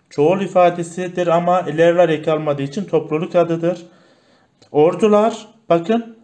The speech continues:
larler, lerler eki almış, ordu ya da ordular. Burada çoğuldur, burada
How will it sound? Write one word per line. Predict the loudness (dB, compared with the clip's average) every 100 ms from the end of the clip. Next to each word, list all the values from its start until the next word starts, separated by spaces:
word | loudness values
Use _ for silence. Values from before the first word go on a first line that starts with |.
| _ _ _
larler, | 2 2 4 0 0 2
lerler | 2 4 2
eki | 2 2
almış, | 0 0 -6 0
ordu | 2 2 2
ya | 2 2
da |
ordular. | 2 2 2 -2 2 0 0 -14 _ _ _ _ _
Burada | -2 -2 -2
çoğuldur, | 0 2 2 0 -2 -2
burada | -6 0 2 2 -4